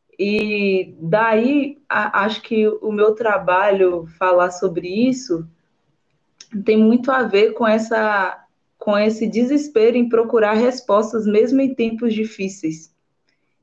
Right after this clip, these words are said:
pra sobrevivência. É como se fosse um instinto de sobrevivência.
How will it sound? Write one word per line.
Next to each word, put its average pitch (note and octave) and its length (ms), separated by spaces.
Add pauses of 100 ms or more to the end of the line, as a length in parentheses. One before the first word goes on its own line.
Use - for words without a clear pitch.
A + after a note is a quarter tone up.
(300)
pra A3 260
sobrevivência. G3+ 1040 (840)
É - 60
como G#3+ 200
se A3 120
fosse A3 260
um A#3 40
instinto A#3+ 460
de A3 60
sobrevivência. F3+ 1040